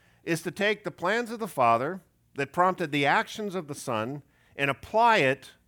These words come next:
to individual people, to apply it to you and to me.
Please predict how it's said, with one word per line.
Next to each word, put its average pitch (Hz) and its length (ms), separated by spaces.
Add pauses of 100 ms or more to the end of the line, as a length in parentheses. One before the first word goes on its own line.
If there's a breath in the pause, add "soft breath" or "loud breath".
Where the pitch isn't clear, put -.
(500)
to 120 160
individual 107 420
people, 101 420
to 110 120
apply 139 360
it 110 220
to 98 100
you 90 440 (640)
and 90 160
to 85 60
me. 82 260